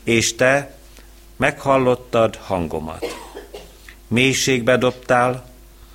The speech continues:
a tenger közepébe, és áradat vett körül.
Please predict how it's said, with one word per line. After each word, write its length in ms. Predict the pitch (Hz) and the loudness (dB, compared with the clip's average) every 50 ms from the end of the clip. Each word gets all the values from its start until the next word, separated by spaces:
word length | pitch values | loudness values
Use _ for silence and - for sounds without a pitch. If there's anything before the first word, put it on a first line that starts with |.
| - - - | -20 -18 -12
a 120 | - 101 - | -10 -8 -2
tenger 500 | - 127 123 123 117 107 101 98 - - | 0 0 2 2 2 2 2 0 0 0
közepébe, 920 | - 123 113 123 127 117 - - 117 110 110 98 107 104 98 95 95 95 - - - - - - - - - - - - - - | -2 -2 0 2 0 0 0 0 0 0 0 2 2 2 2 0 -2 -6 -14 -20 -20 -20 -20 -20 -20 -20 -20 -20 -20 -20 -10 -4
és 400 | - 117 113 110 107 - - - - - | 0 0 2 2 0 -2 -4 -6 -10 -4
áradat 680 | - 131 139 143 139 139 135 123 117 113 107 - - - 85 | -2 0 2 2 2 2 0 2 2 0 0 -2 -6 -10 -6
vett 340 | 87 92 90 - - - - | -4 -4 -4 -4 -8 -14 -10
körül. 500 | - 85 80 78 78 76 80 - 80 | -8 -8 -6 -6 -8 -12 -14 -16 -16